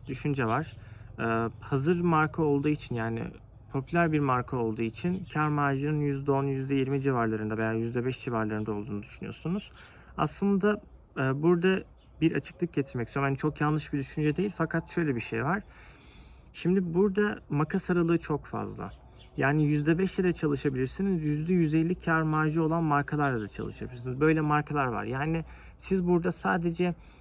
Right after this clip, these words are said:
e, yüzde beş, yüzde on olarak düşünmeyin. Evet, böyle teklifler de gelebilir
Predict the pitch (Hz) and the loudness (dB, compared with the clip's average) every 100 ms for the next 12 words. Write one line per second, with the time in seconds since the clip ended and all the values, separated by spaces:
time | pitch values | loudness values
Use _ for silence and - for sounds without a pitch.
0 | - - - 131 131 139 160 160 170 175 | -20 -12 -4 -2 0 0 0 2 2 2
1 | - 170 156 165 165 160 156 156 - 147 | 2 0 2 2 2 2 0 -4 -4 -2
2 | 117 160 180 - 147 156 151 - 139 165 | 0 0 0 2 2 2 -2 -4 -2 0
3 | 185 180 143 123 123 190 | 2 2 0 -2 -2 -2